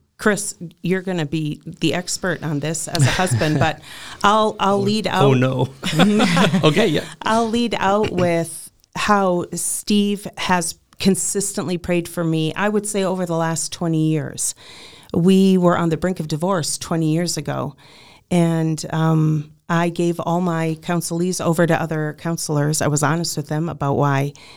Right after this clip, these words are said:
Speaker 1: and we sat in intensive marriage counseling, and, and we restructured everything over that year. And one of the things that got restructured was prayer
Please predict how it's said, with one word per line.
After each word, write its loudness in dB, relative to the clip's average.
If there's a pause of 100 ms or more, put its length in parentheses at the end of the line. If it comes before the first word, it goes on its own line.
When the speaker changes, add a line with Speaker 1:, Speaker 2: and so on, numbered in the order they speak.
Speaker 1:
and 4
we 0
sat -4
in -4
intensive -2
marriage 2
counseling, -4 (640)
and, 4 (100)
and 2
we 2
restructured -2
everything -4 (100)
over 2
that 2
year. 0 (380)
And 4
one 2
of -2
the 0
things -2
that -6
got -4
restructured -4
was -4
prayer 0